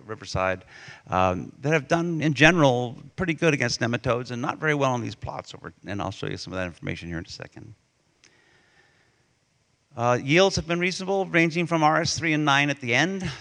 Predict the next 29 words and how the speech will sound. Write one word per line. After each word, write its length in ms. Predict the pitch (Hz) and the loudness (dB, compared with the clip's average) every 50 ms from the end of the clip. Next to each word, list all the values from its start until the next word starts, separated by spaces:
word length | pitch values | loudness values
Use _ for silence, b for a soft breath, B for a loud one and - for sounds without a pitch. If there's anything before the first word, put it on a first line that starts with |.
| 123 | -12
Uh, 320 | - - 113 110 110 107 107 | -10 -8 -6 -4 -4 -4 -6
so 200 | - - 120 107 | -6 -6 -6 -4
they 160 | 98 113 110 | -4 -4 -4
have 200 | 113 131 135 113 | -4 -6 -6 -6
been 120 | 113 120 | -8 -8
yielding 340 | 127 131 135 139 147 135 127 | -6 -4 -4 -4 -4 -4 -4
well 240 | 127 127 127 127 131 | -2 -2 -2 -2 -2
to 180 | 131 - - 123 | -4 -8 -10 -10
G 200 | 104 - 120 131 | -8 -2 0 0
R 160 | 127 135 135 | 0 2 0
N 240 | 131 127 127 123 120 | -2 -2 -2 -2 -2
one, 200 | 123 127 131 123 | -2 -2 -2 -4
two, 220 | - - 143 135 | -4 -4 -2 -2
and, 200 | 123 120 117 110 B B B B _ | -2 -4 -4 -8 B B B B _
and 280 | - 98 104 104 107 98 | -6 -4 -4 -4 -4 -4
the 220 | 104 104 104 90 71 | -4 -4 -4 -4 -4
O 120 | 101 120 | -6 -4
thirty-nine 340 | 117 127 123 113 117 113 113 | -4 -4 -2 -2 -2 -2 -2
sixteen 460 | - - 110 - - - 127 123 120 | -4 -6 -8 2 6 6 6 6 2
at 100 | 113 - | -6 -4
the 100 | - 110 | -4 -2
other, 240 | 110 117 120 117 - - | -2 -2 -4 -10 -14 -16
other 220 | 117 117 139 123 | -14 -14 -12 -12
extreme, 500 | 117 - - - 135 127 135 139 139 147 B B B B B B - | -12 -12 -12 -10 -10 -8 -6 -6 -8 -8 B B B B B B -14
uh, 240 | - 95 95 95 101 | -10 -8 -6 -6 -8
with 140 | 98 101 98 | -8 -12 -12
the 80 | - | -12
highest 400 | 98 107 107 - - 117 - - | -4 -2 -2 0 0 -2 -4 -4
yields. 460 | - 123 120 120 120 123 - - B | -4 -4 -4 -4 -4 -6 -8 -12 B